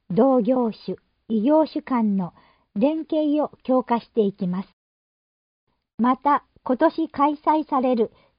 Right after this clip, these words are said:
地域博覧会二千十六奥四万十博を全力で支援するなど、地域地域の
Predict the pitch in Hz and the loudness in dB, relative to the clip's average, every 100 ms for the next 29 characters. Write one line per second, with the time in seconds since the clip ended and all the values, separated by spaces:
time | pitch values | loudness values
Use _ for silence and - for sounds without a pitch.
0 | _ 302 349 - 320 277 285 302 247 202 | _ 2 2 2 -4 -4 -2 -2 -2 -4
1 | 180 139 _ _ 202 202 285 294 269 254 | -10 -12 _ _ -6 -2 0 2 2 2
2 | 233 226 - 196 - - _ - 233 311 | 0 0 -4 -12 -14 -20 _ -4 -2 -2
3 | - 269 285 302 311 277 269 214 180 - | 0 0 2 2 0 -4 -4 -4 -4 -4
4 | 185 254 311 359 339 277 302 - 311 233 | -2 -2 0 -2 -2 -4 -4 -2 -2 0
5 | 208 196 190 180 170 - _ _ _ _ | -2 -4 -4 -4 -6 -12 _ _ _ _
6 | - 302 - 302 - 294 254 247 220 185 | -2 0 0 -2 -2 -2 -2 -2 -2 -4